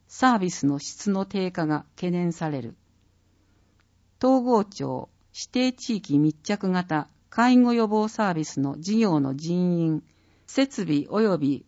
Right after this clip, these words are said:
運営、並びに指定地域密着型介護予防サービスにかかる介護予防のための効果的な支援の方法に関する基準を定める条例の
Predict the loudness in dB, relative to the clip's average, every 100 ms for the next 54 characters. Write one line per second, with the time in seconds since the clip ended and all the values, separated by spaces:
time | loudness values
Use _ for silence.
0 | -2 4 4 4 2 0 -4 -10 -6 -2
1 | 2 2 4 2 2 -4 -2 2 2 0
2 | -2 -2 -2 0 0 0 -2 -8 -4 -2
3 | -2 -4 -6 -6 -4 -2 0 2 2 2
4 | 0 0 0 -2 -2 -4 0 0 -2 -8
5 | -6 -8 -12 _ _ _ -4 2 6 6
6 | 6 2 2 2 2 0 0 0 0 0
7 | -4 _ _ _ -8 4 4 4 2 0
8 | 2 2 2 -4 0 2 4 2 0 0
9 | 0 2 2 2 0 -2 -2 -2 -6 -8
10 | -8 -4 0 4 4 4 2 0 0 0
11 | -2 -4 -4 -2 0 0 -2 -2 -2 -4